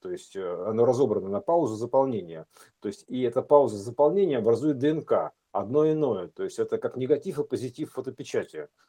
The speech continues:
То есть, э, то, что черное, на самом деле пропечатывается как белое и наоборот. То есть вот так. Фото имеется в виду. Ну, традиционная фотопленка.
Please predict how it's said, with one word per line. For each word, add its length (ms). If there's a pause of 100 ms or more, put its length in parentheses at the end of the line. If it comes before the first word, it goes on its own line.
(120)
То 80
есть, 280
э, 120
то, 140
что 180
черное, 560
на 140
самом 200
деле 180
пропечатывается 640
как 160
белое 360
и 60
наоборот. 420 (360)
То 80
есть 160
вот 100
так. 180 (340)
Фото 320
имеется 320
в 60
виду. 320
Ну, 160
традиционная 540
фотопленка. 760